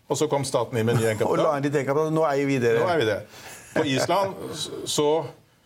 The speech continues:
Speaker 1: gikk det jo uendelig mye mer enn det. For det, da var ikke bare egenkapitalen tapt, men en del av innlånet var tapt. Så de, det var da ikke bare eierne som sved, men også kreditorene, da.
Speaker 2: Ja, ok.
Speaker 1: Så, så dybden i islandsk, altså,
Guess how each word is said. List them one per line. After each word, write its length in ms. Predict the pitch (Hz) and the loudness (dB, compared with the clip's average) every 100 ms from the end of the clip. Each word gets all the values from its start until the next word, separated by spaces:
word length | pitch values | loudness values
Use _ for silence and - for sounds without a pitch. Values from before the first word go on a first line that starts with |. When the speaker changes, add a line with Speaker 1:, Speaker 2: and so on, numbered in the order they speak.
| _ _ - | _ _ -2
Speaker 1:
gikk 240 | 143 135 | -2 0
det 80 | 151 | 0
jo 60 | 147 | 2
uendelig 340 | 135 127 127 | 2 2 0
mye 180 | 139 156 | 2 2
mer 160 | 180 131 | 2 2
enn 80 | 120 | 2
det. 160 | 117 107 127 139 - | 0 0 -4 -8 -12
For 160 | - 131 | -6 0
det, 80 | 131 131 110 113 - | 0 -2 -6 -14 -4
da 160 | 127 | 0
var 140 | 135 117 | 0 0
ikke 80 | 123 | 0
bare 220 | 135 123 | 2 2
egenkapitalen 460 | 110 117 117 131 131 | 0 -2 0 0 0
tapt, 340 | 208 - - - | -2 -4 -16 -10
men 360 | 135 131 123 - | -2 0 -2 -4
en 140 | 127 123 | -2 0
del 240 | 113 110 | 2 2
av 240 | 120 120 113 - | 2 0 -4 -6
innlånet 420 | 131 113 104 123 | -2 0 0 0
var 80 | 131 | 0
tapt. 300 | 110 - - | -2 -4 -6
Så 140 | 127 117 | -4 0
de, 140 | 123 113 - - - - _ | 0 0 -4 -18 -20 -20 _
det 180 | - 117 | -4 0
var 160 | 117 123 | 2 0
da 60 | 131 | -2
ikke 180 | 147 - 147 | -4 -2 0
bare 240 | 127 120 - 147 | 2 0 -2 -2
eierne 380 | 139 110 131 151 - 151 | 0 0 0 -2 -4 -6
som 180 | 147 143 | -2 0
sved, 300 | 160 180 143 | 0 0 0
men 220 | 131 127 131 - | -2 -2 -8 -14
også 340 | - 123 113 120 120 120 | -4 -2 0 0 0 -2
kreditorene, 540 | - 117 98 107 104 131 | -2 -2 0 -2 -2 -2
da. 80 | 107 - | -4 -6
Speaker 2:
Ja, 160 | - 127 | -2 -2
ok. 120 | 120 - | -2 -2
Speaker 1:
Så, 140 | 131 131 | -2 -2
så 160 | 123 147 | -2 -2
dybden 580 | 120 110 143 110 107 131 | 0 -2 -2 -2 -2 0
i 80 | 151 | 0
islandsk, 260 | 127 139 117 | 0 0 0
altså, 300 | 147 123 117 | 0 0 0